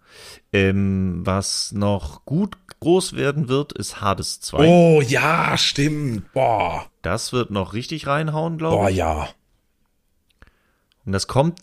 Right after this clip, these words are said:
Speaker 1: soll im Q zwei kommen. Also dürfte auch nie, gar nicht mehr so lange hin sein.
Speaker 2: Mhm.
Speaker 1: Zumindest der Early Access, ne? Man weiß ja nicht, aber.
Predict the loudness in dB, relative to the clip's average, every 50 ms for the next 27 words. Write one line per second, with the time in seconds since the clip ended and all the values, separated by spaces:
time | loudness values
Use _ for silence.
0 | -14 -12 -6 -2 0 0 0 0 0 -4 -6 -8 -10 -14 -12 -8 -6 -6 -6 -6
1 | -8 -10 -10 -8 -6 -2 -2 0 0 0 -2 -6 -10 -10 -10 -10 -10 -12 -14 -14
2 | -16 -20 -20 -20 -20 -18 -14 -12 -10 -8 -8 -6 -6 -6 -6 -4 -4 -4 -4 -4
3 | -4 -6 -8 -6 -4 -4 -4 -4 -6 -8 -6 -6 -6 -8 -8 -8 -6 -6 -6 -6
4 | -4 -4 -4 -4 0 0 2 4 4 4 4 2 0 -2 -6 -8 -10 -10 -10 -12
5 | -14 -14 -16 -18 -20 _ _ 0 0 2 2 4 4 4 4 2 2 0 2 2
6 | 2 2 2 0 -2 -2 -4 -6 -10 -12 -14 -16 -10 -6 -2 -2 -2 -2 -2 -4
7 | -6 -6 -6 -8 -8 -10 -14 -16 -16 -16 -14 -12 -12 -12 -12